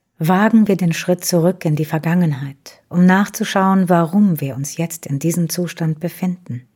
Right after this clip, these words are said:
Und können wir uns und anderen verzeihen, so wie erkennen, dass es nicht ein höheres Wesen ist, der uns bestraft? Wir sind es selbst. Das Gesetz von Ursache und Wirkung,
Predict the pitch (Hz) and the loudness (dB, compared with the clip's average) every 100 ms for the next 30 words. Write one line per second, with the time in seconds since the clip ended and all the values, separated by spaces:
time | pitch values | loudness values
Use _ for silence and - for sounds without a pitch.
0 | _ _ _ _ 202 190 - 190 208 202 | _ _ _ _ -2 0 0 2 4 4
1 | 175 180 226 208 160 156 180 185 175 160 | 2 2 0 0 -4 -2 0 2 0 -2
2 | 151 - 143 143 165 175 175 - 147 156 | -6 -4 -2 0 -2 -6 -10 -8 -2 0
3 | 147 - 160 175 175 160 147 135 160 165 | 0 0 0 2 2 -2 -6 -6 -6 -6
4 | - 147 143 165 165 147 - 135 151 165 | -4 -4 0 0 0 -2 -6 -6 -4 -4
5 | 170 170 - 165 165 165 165 - 151 156 | -6 -8 -6 -4 -4 -4 -10 -8 -4 -4
6 | 170 - - _ _ _ _ _ _ 139 | -6 -16 -20 _ _ _ _ _ _ -6
7 | 131 156 165 156 - 139 156 147 - - | -2 -2 -2 -6 -6 -4 -6 -6 -14 -20
8 | - _ _ _ _ _ _ _ _ _ | -20 _ _ _ _ _ _ _ _ _
9 | _ _ _ _ _ _ _ - 180 - | _ _ _ _ _ _ _ -4 -4 0
10 | 180 165 202 - - - 185 180 214 208 | 2 2 0 -2 -8 -6 0 2 4 4
11 | 208 185 180 190 175 175 - 185 185 160 | 6 2 0 0 0 -2 0 0 2 -2
12 | 123 | -4